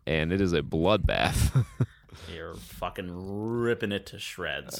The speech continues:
Speaker 1: Um, it's, it's a terrible value proposition. It barely outperforms in raster op-, optimizations the, uh,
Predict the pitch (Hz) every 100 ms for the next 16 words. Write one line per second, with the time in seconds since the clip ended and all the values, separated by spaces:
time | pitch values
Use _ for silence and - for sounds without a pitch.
0 | - 69 69 69 65 67 65 - - 73
1 | 71 - - - 76 - - 71 85 85
2 | 76 73 - - 73 52 65 67 71 57
3 | 60 62 - 64 76 101 - _ - 67
4 | - _ - - 78 64 69 85 82 78
5 | 73 - _ _ _ _ - 76 80 -
6 | 80 - 80 76 73 69 - - - _
7 | _ - 76 76 73 - - 73 65 -
8 | _ _ _ _ - 78 73 71 71 65
9 | - 71 62 62 - - 76 69 64 64
10 | 65 65